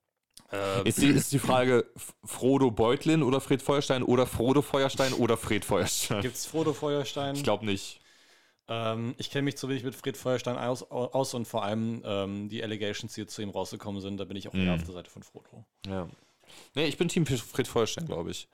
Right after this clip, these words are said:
Speaker 2: Ich
Speaker 1: Ach so,
Speaker 2: bin,
Speaker 1: du
Speaker 2: ich
Speaker 1: magst
Speaker 2: bin,
Speaker 1: also, ne?
Speaker 2: was, sind Allegations rausgekommen zu Fred Feuerstein?
Speaker 1: <laughs> Keine, also ich finde, das ist so, so ein Typ, also wenn man das hört, Fred Feuerstein, dann würde man in der heutigen Zeit auf jeden Fall irgendwas finden, wenn's diesen Menschen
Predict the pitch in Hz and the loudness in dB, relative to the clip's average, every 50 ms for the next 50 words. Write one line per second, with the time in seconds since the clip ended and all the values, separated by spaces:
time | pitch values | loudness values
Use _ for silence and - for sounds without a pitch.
0 | _ - - - - 143 127 117 113 117 101 - 143 147 156 151 107 - - - | _ -20 -10 -2 0 2 4 4 4 4 4 6 6 6 6 4 2 0 -2 -2
1 | 135 123 110 123 120 117 113 110 107 110 120 131 156 170 170 - 120 123 117 110 | -2 -2 0 0 0 0 0 0 -4 -4 -2 0 0 2 4 4 4 4 2 0
2 | 113 107 107 127 127 120 104 95 107 90 65 60 - 110 110 92 113 110 113 107 | 0 2 2 4 4 4 2 0 0 0 2 2 4 4 2 2 2 2 2 0
3 | 110 104 95 104 104 - - 104 104 101 98 - 101 90 98 98 87 98 95 92 | 0 0 0 0 0 0 0 -2 -2 -2 -2 -4 -6 -4 -4 -4 -2 0 0 0
4 | 135 135 127 120 - - 147 151 147 156 143 160 151 180 202 196 165 156 156 180 | -2 -4 -6 -6 -4 -2 0 0 2 2 0 2 4 4 4 4 4 2 0 0
5 | 165 135 151 147 131 - - - 175 180 - - - - - 127 127 120 123 131 | 2 2 2 2 2 0 -2 -2 -2 -2 -4 -8 -6 -4 -2 0 0 0 0 0
6 | 127 131 131 120 - - 156 175 - - - 151 147 147 - - 139 143 151 - | 2 2 2 0 2 4 4 4 4 4 2 2 2 4 4 6 6 6 6 6
7 | - 127 127 - - - - - 120 123 113 131 139 139 135 131 135 127 - - | 4 2 2 2 -2 -8 -6 -2 0 2 4 4 4 4 4 2 2 0 -4 -10
8 | _ _ _ - - _ - 127 139 127 123 113 135 139 147 131 120 - 131 123 | _ _ _ -20 -20 _ -10 -6 -2 0 2 2 2 2 2 0 0 0 -2 -2
9 | - _ - 123 - 131 160 185 196 180 - 156 156 165 156 147 143 139 - - | -2 _ -4 -4 0 2 2 4 4 4 4 4 4 6 6 4 4 2 2 0
10 | 160 151 127 117 120 113 - 131 120 131 127 127 107 92 | 0 0 0 0 -2 -4 -4 -2 0 2 2 4 4 4